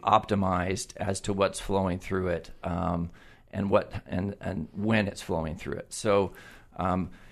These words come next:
it has evolved. Uh, it's gonna continue to need to be, to be built out, um, and probably in new directions and new ways, because we're,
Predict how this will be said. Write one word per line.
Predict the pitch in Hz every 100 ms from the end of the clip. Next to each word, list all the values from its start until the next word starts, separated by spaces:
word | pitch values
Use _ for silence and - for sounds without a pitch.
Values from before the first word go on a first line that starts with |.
| -
it | - 113
has | 135 147
evolved. | 151 131 123 123 127 123 -
Uh, | 98 95
it's | -
gonna | - 117 107 - -
continue | 101 101 117 117
to | 110 107
need | 98 101
to | 101
be, | 90 95 95 92 - -
to | 98
be | 98
built | 85 101 -
out, | 95 92 95 - 98 -
um, | 87 85 85 85 85 - - -
and | - 98
probably | - 110 120 117 113 101
in | 98
new | 101 101
directions | 87 92 - - 92 90
and | 90
new | 95 90
ways, | 90 95 98
because | - 87 92 90 90
we're, | 95 87